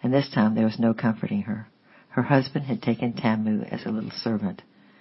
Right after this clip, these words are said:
As his new wife was pregnant, and once again there seemed to be no appeal. It was not etiquette to visit the house of your ex-husband,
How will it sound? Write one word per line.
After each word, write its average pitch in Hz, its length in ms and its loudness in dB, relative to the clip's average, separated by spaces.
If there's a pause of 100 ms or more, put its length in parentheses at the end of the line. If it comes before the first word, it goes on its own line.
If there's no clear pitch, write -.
(440)
As 127 140 0
his 120 180 4
new 135 180 4
wife 117 300 4
was 123 140 -2
pregnant, 107 420 2
and 110 140 0
once 117 200 2
again 113 320 2
there 104 120 2
seemed 120 320 -2
to 113 60 -4
be 107 140 4
no 107 220 4
appeal. 107 480 -2 (880)
It 143 120 0
was 156 160 0
not 139 320 4
etiquette 120 400 2
to 123 80 -4
visit 113 400 0
the 104 80 2
house 113 320 0
of 110 100 -2
your 110 140 4
ex-husband, 113 680 -2